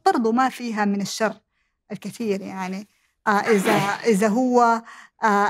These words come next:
استخدم هذه ال-، آه، يعني استخدم الأدوات إلا، آه، ما، ما، ما فيها أي،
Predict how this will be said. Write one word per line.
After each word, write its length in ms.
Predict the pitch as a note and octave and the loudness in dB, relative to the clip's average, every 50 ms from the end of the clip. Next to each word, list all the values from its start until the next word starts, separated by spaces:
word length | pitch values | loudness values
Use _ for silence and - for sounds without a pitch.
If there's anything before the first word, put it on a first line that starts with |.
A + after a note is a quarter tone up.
| - - | -2 -4
استخدم 560 | - - - C#4+ C4+ - C4 A3 A#3+ A3+ G3+ | -10 -4 -2 -2 -2 0 0 0 2 2 2
هذه 680 | F#3+ A3+ A#3 A#3 A3+ G3 A3 A3+ A3+ A3+ - - G3+ | 2 2 2 2 2 0 -2 -4 -6 -6 -6 -4 -2
ال-، 240 | G3+ G3 G3 G3 - | -2 0 -2 -2 -2
آه، 340 | - G#2 - - - - - - _ _ _ _ _ _ _ _ _ _ _ _ _ | -4 -4 -4 -4 -6 -10 -12 -20 _ _ _ _ _ _ _ _ _ _ _ _ _
يعني 480 | - G#3 G3 F#3+ G3 G3+ G3+ G3+ G3+ - - - | -12 -8 -6 -4 -4 -4 -6 -10 -14 -16 -16 -16
استخدم 400 | - - - - - B3 A3 G#3 | -10 -8 -8 -6 -2 -2 -2 -2
الأدوات 640 | G#3+ - - F#3+ A3 A3 A#3 A#3+ B3 A#3 A3+ - | -2 -4 -4 -2 0 2 2 2 2 0 -2 -6
إلا، 440 | B3 A3 G#3+ A3+ A3+ A3 A3+ A#3 A#3 _ _ _ _ _ _ _ _ - | -10 -8 -8 -6 -6 -6 -6 -6 -10 _ _ _ _ _ _ _ _ -6
آه، 280 | A3 G3+ G3+ G3+ - - _ _ | -4 -4 -4 -4 -8 -12 _ _
ما، 720 | A3+ A#3 A#3 B3+ C4 C4+ C4+ C#4 C#4 C4+ C4+ C4 B3+ - - - | -6 -2 0 2 2 4 2 2 2 0 0 -2 -4 -8 -14 -8
ما، 320 | B3+ A#3+ B3 C4 C#4 C4+ | -4 -2 0 0 -2 -2
ما 140 | C4 C4 B3 | -4 -6 -6
فيها 320 | - C#4 A#3+ A3 B3 - | -6 -8 -12 -12 -12 -12
أي، 400 | C4 B3 A#3 A#3+ A#3 A3+ A3+ G#3+ | -10 -12 -10 -10 -10 -10 -10 -12